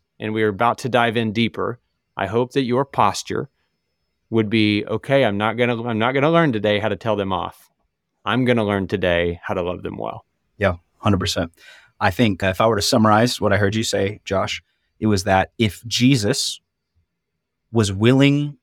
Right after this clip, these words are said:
Speaker 2: to be disrespected through the act of cru-, crucifixion, then we as his followers ought to be willing to be disrespected through the act of teenagers giving us crap.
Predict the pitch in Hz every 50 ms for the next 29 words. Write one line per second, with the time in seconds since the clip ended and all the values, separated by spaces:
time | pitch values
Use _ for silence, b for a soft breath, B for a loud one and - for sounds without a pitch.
0 | _ _ - 101 - - - 92 - _ - 131 - - - - - - - -
1 | - - 117 - - - - - - - 123 - _ _ _ _ _ _ _ _
2 | _ _ - 117 110 104 104 87 104 107 - - 101 95 - - - - - 127
3 | 120 123 - - - 156 139 - - 123 - - 98 101 - - - - - 123
4 | - 120 120 113 127 143 156 151 139 131 - 135 123 - - - 127 123 117 101
5 | 98 98 101 120 123 - - - - 139 - - - - 147 139 135 123 110 113
6 | 120 107 101 98 104 120 139 - - _ _ _ _ _ _ _ _ _ _ -
7 | - 120 117 113 104 135 139 - - 107 - - - 113 101 90 - - 101 98
8 | 98 - - _ _ _ _ _ _ _ _ _ _ _ - 123 117 113 110 -
9 | 113 117 117 - - - 107 101 - - - 143 123 120 120 120 113 110 107 101
10 | 92 - 101 95 104 98 95 90 - - - - 76 - - -